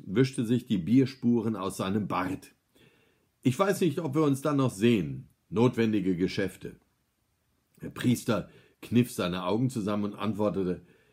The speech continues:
»Geschäfte am Tag der heiligen Geburt unseres Erlösers?« Gundowald stand auf und blickte verärgert auf den Lateiner. »Ich feiere die Geburt unseres Herrn am sechsten Januarius, wie es schon immer der Brauch war und im Osten noch ist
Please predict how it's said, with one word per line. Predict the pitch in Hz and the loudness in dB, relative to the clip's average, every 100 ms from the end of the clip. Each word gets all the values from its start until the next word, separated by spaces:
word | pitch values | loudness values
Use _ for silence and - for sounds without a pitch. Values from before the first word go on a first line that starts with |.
| _ | _
»Geschäfte | - - - 139 147 - 127 | -10 -8 -4 0 0 0 -2
am | 92 85 | -2 -2
Tag | 120 131 | -2 0
der | 120 85 | -2 0
heiligen | 110 143 120 | 2 4 4
Geburt | 101 80 131 143 | 2 2 2 2
unseres | 127 98 98 | -2 -4 -4
Erlösers?« | 90 80 82 107 139 139 135 131 - _ _ _ _ _ _ _ _ | -4 -2 0 2 0 0 -2 -6 -16 _ _ _ _ _ _ _ _
Gundowald | 98 107 107 104 101 | -2 0 2 2 -2
stand | - 95 92 | -2 -2 0
auf | 92 120 | 0 0
und | 120 101 | 0 0
blickte | 117 123 117 | -2 -2 -4
verärgert | 117 95 95 104 107 | -2 -2 -2 -2 -4
auf | 101 | -6
den | - 110 | -4 -2
Lateiner. | 113 110 110 104 95 80 - _ _ _ _ _ | -2 -2 -2 0 -2 -4 -10 _ _ _ _ _
»Ich | 143 156 - | 4 4 2
feiere | - 143 151 147 151 | 0 0 2 2 4
die | 139 | 4
Geburt | 131 120 143 147 | 4 2 2 2
unseres | 147 127 131 120 | 0 -2 -2 0
Herrn | 127 131 135 | 0 0 0
am | 110 | 0
sechsten | 117 135 - 131 | 0 -2 -2 0
Januarius, | 123 131 139 147 104 85 78 - - _ _ - | 2 2 0 0 0 -2 -4 -6 -14 _ _ -2
wie | 104 | 0
es | 104 | 2
schon | 123 123 | 0 0
immer | 131 156 151 | 0 0 2
der | 101 85 | 0 -2
Brauch | 87 85 80 - | -4 -2 -4 -6
war | 85 76 67 - _ - | -8 -6 -8 -14 _ 0
und | 131 | 2
im | 120 110 | 2 0
Osten | 135 123 - 131 | -2 -4 -4 -4
noch | 127 127 | -2 -2
ist | - 135 - - | -4 -6 -6 -18